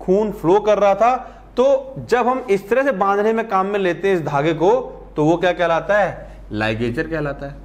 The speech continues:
और जब इस तरह से कोई चीज़ फटी होती है,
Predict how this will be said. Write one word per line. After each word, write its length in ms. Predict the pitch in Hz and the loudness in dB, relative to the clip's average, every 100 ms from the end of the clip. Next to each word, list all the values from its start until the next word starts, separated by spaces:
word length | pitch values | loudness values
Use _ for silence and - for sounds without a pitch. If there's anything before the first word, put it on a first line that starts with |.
| - - - - - - - - | -20 -20 -20 -20 -20 -20 -20 0
और 220 | 196 240 | 2 2
जब 160 | 226 254 | 4 2
इस 140 | 247 | 2
तरह 120 | 240 240 | 0 0
से 80 | |
कोई 200 | 254 220 | 0 -2
चीज़ 160 | 226 233 - - | -2 -6 -8 -6
फटी 220 | 156 202 | -2 2
होती 340 | 196 151 160 | 2 2 0
है, 120 | 139 | 0